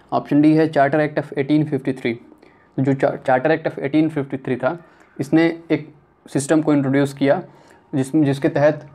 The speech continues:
सिविल सर्विसेज में जो Indians थे, Indian people का भी selection होगा, ठीक है। Question number four is, who was the first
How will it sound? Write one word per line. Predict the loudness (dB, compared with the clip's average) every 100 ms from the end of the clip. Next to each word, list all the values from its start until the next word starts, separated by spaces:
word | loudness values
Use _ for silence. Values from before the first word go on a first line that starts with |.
| -6
सिविल | 2 2
सर्विसेज | 2 0 0 0
में | 2 0 -2 -14 -20 _ -4
जो | -2 2
Indians | 4 4 2 0
थे, |
Indian | 2 2 2
people | 0 -2 0
का | 0
भी | 0 -4 -12 -20 _
selection | -2 -2 0 -2 -4 -10 -4
होगा, | -2 -2 -6
ठीक | -4 -2
है। | -2 -8 -20 _ -6 -4
Question | 2 2
number | 2 2
four | 2 2
is, | -2 -6 -20 -20 -20 -20 -20 -12 0
who | 2
was | 2 0
the |
first | -2 0 0 0